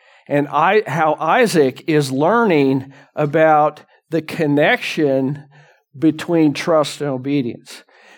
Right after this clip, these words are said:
That oftentimes, pe-, and people do this a lot today, people say, make this sort of, um, uh, claim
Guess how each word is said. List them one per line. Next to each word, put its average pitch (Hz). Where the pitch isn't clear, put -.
That 170
oftentimes, 196
pe-, 190
and 165
people 269
do 233
this 202
a 185
lot 156
today, 160
people 202
say, 147
make 170
this 165
sort 165
of, 131
um, 127
uh, 123
claim 156